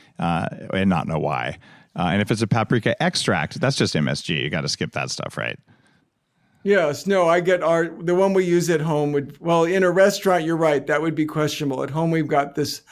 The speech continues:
Speaker 2: special
Speaker 1: Yeah.
Speaker 2: Hungarian paprika.
Speaker 1: That, that stuff is, is good for most people, unless you're one of the, whatever, one third of people that, that might be nightshade intolerant to that species. And you might be nightshade intolerant, but fine on paprika because it's individual, right?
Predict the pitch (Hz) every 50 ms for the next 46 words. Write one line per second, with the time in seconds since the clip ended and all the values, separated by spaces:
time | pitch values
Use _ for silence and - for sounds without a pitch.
0 | - - _ _ _ - - - 165 165 160 160 - 160 156 135 131 151 151 156
1 | 143 - 151 143 139 139 143 143 139 135 131 131 - - 143 - - - 110 104
2 | - - 123 120 - - 127 117 113 104 95 98 - 110 107 92 98 - - 107
3 | 104 101 92 - - 98 92 90 85 85 80 - - 98 92 - 90 87 82 82
4 | 82 85 - - 92 85 82 85 82 80 82 85 80 78 78 - 82 80 78 78
5 | 76 80 80 - - - 92 95 85 - 92 85 82 82 80 - 87 80 - -
6 | 85 87 - - 80 - - - - 87 69 87 85 82 - 78 76 76 76 71
7 | - 82 76 69 - _ - _ 87 87 78 - 92 90 82 67 - - 98 82
8 | 87 87 - - - - - 101 95 98 - 139 160 165 147 - 101 101 101 101
9 | 107 120 123 110 110 104 107 107 98 - 110 107 101 123 123 117 113 92 87 95
10 | - - - - 104 101 101 98 98 92 90 87 104 90 90 - - 98 87 -
11 | 87 80 78 98 - 170 170 175 208 185 - 214 214 208 220 208 196 143 98 82
12 | 73 73 82 90 92 92 -